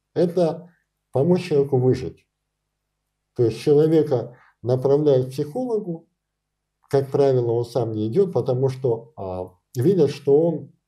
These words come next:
не справляется с жизнью, он не может выжить. К сожалению, у нас не меньше пятидесяти процентов человечества на Земле находится на уровне выживания.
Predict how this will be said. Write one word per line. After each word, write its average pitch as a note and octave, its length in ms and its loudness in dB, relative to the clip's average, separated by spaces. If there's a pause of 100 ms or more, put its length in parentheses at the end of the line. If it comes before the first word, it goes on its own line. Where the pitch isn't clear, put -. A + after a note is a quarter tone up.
не C3 220 -2
справляется C#3 720 0
с F#2+ 40 -12
жизнью, F#2 380 -10
он C3 200 -2
не C3 80 -2
может C#3+ 380 -2
выжить. B2+ 380 -2 (760)
К - 60 -20
сожалению, D3 720 2
у A2+ 180 -2
нас B2+ 340 -2 (240)
не B2+ 180 0
меньше D3 380 -2
пятидесяти C3 540 -4
процентов B2 560 -4
человечества B2 560 -2
на G#2+ 160 -4
Земле G#2+ 480 -8 (400)
находится C3 560 0
на A2 120 0
уровне B2 360 0
выживания. F#2+ 500 -8